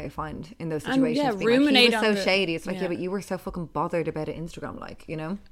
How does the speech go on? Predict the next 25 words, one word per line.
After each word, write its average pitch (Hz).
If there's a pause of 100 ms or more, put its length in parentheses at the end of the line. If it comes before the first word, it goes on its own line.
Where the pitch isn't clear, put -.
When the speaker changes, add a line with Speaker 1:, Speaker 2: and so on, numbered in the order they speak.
(140)
Speaker 2:
Or, 277
like, 226
if 208
he 226
did, 196
genuinely, 185
if 170
he 190
did 190
find 175
out 175
that 175
he, 185 (200)
you 202
know, 160
cheated 208
on 196
you 185
and 180
all 180
that 170
kind 180
of 165
stuff, 180
like, 175